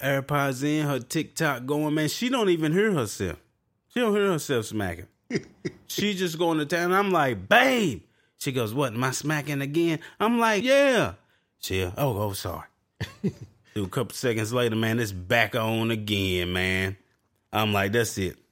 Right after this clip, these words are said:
Speaker 1: I'm, I'm, "Hey, where you going?" <laughs> Man, ain't trying to stick around to hear that, man.
Speaker 2: Well, I, I tell you this.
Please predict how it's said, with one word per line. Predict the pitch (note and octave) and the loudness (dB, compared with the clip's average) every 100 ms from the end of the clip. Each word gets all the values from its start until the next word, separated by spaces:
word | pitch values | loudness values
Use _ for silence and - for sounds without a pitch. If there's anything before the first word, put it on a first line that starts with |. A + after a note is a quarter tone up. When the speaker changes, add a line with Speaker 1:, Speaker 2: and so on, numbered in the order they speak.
| - | -4
Speaker 1:
I'm, | A2+ G#2+ | -4 -2
I'm, | A2 A2 | -4 -4
"Hey, | - - C5 C#5 G#4+ | -4 -2 2 2 2
where | F#4+ B4 | 2 2
you | C#5 B4+ A#4 B4+ C5 B4 | 2 2 4 8 8 8
going?" | - - - - - - - A#3+ B3+ - G#3+ | 6 4 4 0 0 -2 2 0 0 -10 -8
<laughs> | - - - - | -8 -10 -8 0
Man, | B3+ | 2
ain't | G3+ E3+ | 2 2
trying | G3 F3+ | 2 4
to | C#3 | 2
stick | - - D#3+ D3 | -4 -4 -2 0
around | C#3 D3 C#3+ | 4 6 6
to | B2 | 4
hear | C3+ C3+ | 4 4
that, | B2 A#2+ G#2 | 4 2 2
man. | G#2 C#3 D#4+ F4+ - _ | 2 2 2 2 -2 _
Speaker 2:
Well, | D3+ D#3 | -2 0
I, | F3 E3 E3+ | 0 0 0
I | |
tell | D3+ D3+ | 2 2
you | C#3 A2+ | 2 2
this. | G2+ F#2+ | -2 -4